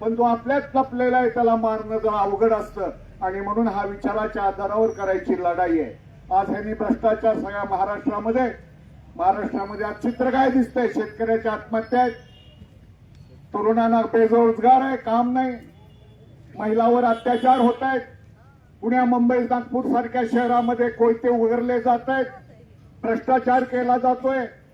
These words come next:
ड्रग्जचा काळा व्यापार केला जातोय, मंत्री डान्स बार चालवतोय, एखादा आमदार उठतो आणि सांगतो की मुसलमानाच्या दुकानातनं सामान खरेदी करू नका,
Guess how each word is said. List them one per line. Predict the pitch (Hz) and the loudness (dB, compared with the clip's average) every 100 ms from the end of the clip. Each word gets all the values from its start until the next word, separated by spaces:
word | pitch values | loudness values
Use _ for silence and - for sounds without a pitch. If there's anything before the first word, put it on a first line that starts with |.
| - | -16
ड्रग्जचा | - 226 226 247 240 | -4 -2 -2 0 0
काळा | 233 233 254 | 2 4 6
व्यापार | 262 254 254 254 | 4 2 2 0
केला | 254 254 254 254 | 0 -2 0 0
जातोय, | 254 254 269 269 233 - - - | 0 0 0 -2 -2 -10 -20 -8
मंत्री | 220 226 226 233 | -6 -4 -2 -2
डान्स | 233 220 233 | -2 -2 -2
बार | 226 254 254 - | 2 2 2 0
चालवतोय, | 247 254 254 247 254 254 226 - - 220 | -2 2 0 0 -2 -4 -6 -12 -10 -8
एखादा | 220 226 233 226 | -4 0 0 0
आमदार | 226 233 254 | 0 0 2
उठतो | 254 254 - 254 | 2 2 2 2
आणि | 247 240 | 2 0
सांगतो | 240 233 226 262 240 - - | -2 -2 0 2 2 -2 -8
की | 233 | -4
मुसलमानाच्या | 220 - 247 254 247 247 240 240 | -4 -2 0 0 0 -2 -4 -2
दुकानातनं | 226 233 240 240 - 240 | 0 0 -2 -4 -6 -6
सामान | 240 226 226 226 202 | -4 -4 -4 -6 -6
खरेदी | 220 240 254 | -8 -4 -4
करू | 247 247 | -2 -2
नका, | 254 254 254 | -4 -2 -2